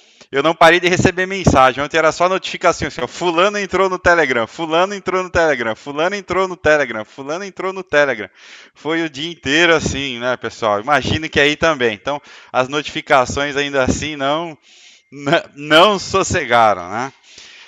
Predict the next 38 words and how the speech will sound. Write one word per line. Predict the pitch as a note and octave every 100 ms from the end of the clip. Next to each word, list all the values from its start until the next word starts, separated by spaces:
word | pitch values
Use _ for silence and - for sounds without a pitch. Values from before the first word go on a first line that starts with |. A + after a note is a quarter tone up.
| _ A3+
Anyway, | C4 A#3+ A3 F#3 C#3
bom | D3 A3
dia, | E3 D#3+ G#3
pessoal. | F#3 E3+ - E3+ F3+
Bom | E3 D#3+
dia, | E3
galera | F3 E3 E3 E3 D#3+
do | C#3+
Ogro | D3 D3 C3+ B2
Pro | - C#3 D#3 D3
aqui, | - D#3
do | D3 C3
galera | B2+ C3+ C#3 C#3
do | B2
Ogroflix. | C3 A#2+ A2+ - C#3 E3 D3 -
Bom | C3+
dia, | C3 D3
galera | C3+ C#3 C3+
do | B2
projeto | - A#2+ A2 B2+ B2+ C3 - _
Os | C3 B2+
Dez | G#2 B2+ B2
por | A#2
cento. | G#2 - C#3+ D3 C3
Começando | - C3+ B2 C#3 B2+
aí | B2+
uma | B2+
terça-feira, | - - B2 - D3+ - - C#3+ C#3+ A2
né? | A2 C3 - - _
Depois | - A#2 B2+ C#3+
de | D3
uma | D3+ C#3
segunda-feira | D3 C#3+ D#3 C#3 - D#3+
de | D3 C3+
baita | - G#2+ B2+ D#3+ -
ressaca, | D#3 D#3 - C3 C3 - A2+
né, | C#3 B2+
pessoal? | - A2+ - G2+